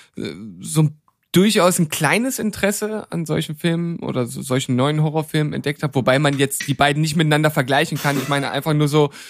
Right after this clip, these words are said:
dass man eine etwas andere Herangehensweise an Horrorfilme hat. Und Suspiria, wie du letzte Woche ja auch schon gesagt hast, ist, äh, durchaus ein sehr spezieller Film,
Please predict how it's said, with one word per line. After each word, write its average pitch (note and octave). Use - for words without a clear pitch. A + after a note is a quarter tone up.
dass C#3+
man D#3
eine D3
etwas D#3
andere D#3
Herangehensweise C#3
an B2+
Horrorfilme E3
hat. E3
Und C#3+
Suspiria, G3
wie C#3
du E3
letzte D3
Woche D#3+
ja C3+
auch D3+
schon F3
gesagt D3+
hast, E3
ist, -
äh, C3
durchaus A3
ein F3+
sehr E3
spezieller F#3
Film, A#3+